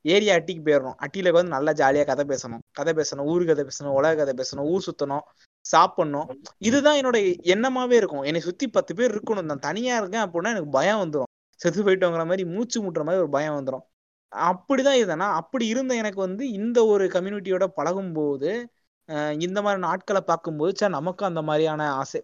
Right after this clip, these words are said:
அதாவது படிச்சிருக்கணும், படிச்சிருந்திருக்கலாமே, நிறைய புக்கு படிச்சிருந்திருக்கலாமே. இப்ப இனிமே எனக்கு அந்த, அதுக்கான டைம் இருக்காது, நிறைய படம் பார்க்கறதுக்கோ புக்கு படிக்கிறதுக்கோ டைம் இல்லை இப்பெல்லாம் எனக்கு.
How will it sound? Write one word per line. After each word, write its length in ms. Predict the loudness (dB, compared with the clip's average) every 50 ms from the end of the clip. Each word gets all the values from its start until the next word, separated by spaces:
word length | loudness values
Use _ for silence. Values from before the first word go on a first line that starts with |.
| -10 _ -2
அதாவது 280 | 0 2 4 4 2 2
படிச்சிருக்கணும், 680 | 0 0 -2 -2 -4 -6 -6 -4 -4 -4 -4 -6 -2 0
படிச்சிருந்திருக்கலாமே, 640 | 0 0 0 0 -2 -2 -2 -2 -2 -2 -2 0
நிறைய 220 | 2 4 4 4 2
புக்கு 240 | 0 -4 -8 -6 -4
படிச்சிருந்திருக்கலாமே. 600 | -4 -4 -4 -4 -6 -6 -4 -4 -4 -4 -4 -6 -8 -10 -14 -20 -20 -20 -8 -2
இப்ப 140 | 4 6 6
இனிமே 360 | 6 6 4 2 4 4 4
எனக்கு 220 | 4 4 2 2 0
அந்த, 120 | 2 2
அதுக்கான 320 | 2 2 2 0 0 2 4
டைம் 240 | 4 4 4 4 2
இருக்காது, 340 | 0 0 2 2 2 2
நிறைய 240 | 0 0 0 0 0
படம் 300 | 0 0 0 0 2 0
பார்க்கறதுக்கோ 500 | -2 0 0 -2 -2 -2 -4 -2 -2 -2 -2
புக்கு 260 | -2 -6 -10 -10 -8
படிக்கிறதுக்கோ 400 | -6 -4 -4 -2 -2 -4 -4 -2 0
டைம் 240 | 0 0 0 -2
இல்லை 200 | -2 0 0 0
இப்பெல்லாம் 280 | 0 -2 -4 -4 -4 -6
எனக்கு. 220 | -8 -10 -14 -18